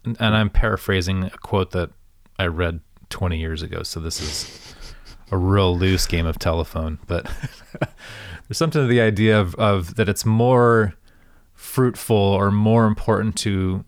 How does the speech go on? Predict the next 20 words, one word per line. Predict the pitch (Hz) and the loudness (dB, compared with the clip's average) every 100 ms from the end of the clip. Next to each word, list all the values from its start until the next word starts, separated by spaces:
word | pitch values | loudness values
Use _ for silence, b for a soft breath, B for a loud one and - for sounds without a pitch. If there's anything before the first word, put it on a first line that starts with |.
| - _ - | -16 _ -8
like, | 98 92 - - _ - _ _ _ _ _ _ _ _ - 98 - | -2 -2 -4 -18 _ -20 _ _ _ _ _ _ _ _ -18 -10 -2
be | 120 127 | 0 2
into | 135 127 107 | 2 4 2
each | 101 | 2
other | 107 98 | 2 2
because | 82 - - 107 | 4 2 2 2
of | 98 | 0
what | 87 87 | 2 0
makes | 92 101 - | 2 0 0
us | 92 82 | -2 -4
different | - 90 - 90 - | -2 -4 0 -2 2
rather | 95 98 | 2 2
than | 90 87 | 0 -2
trying | - 104 95 | 0 2 2
to | 90 | 0
all | - - 92 | -6 -4 -2
be | 82 92 | 0 0
exactly | 85 80 85 - | 0 -2 -2 -4
the | 85 82 | -8 -6
same. | - 71 62 - | -6 -6 -8 -10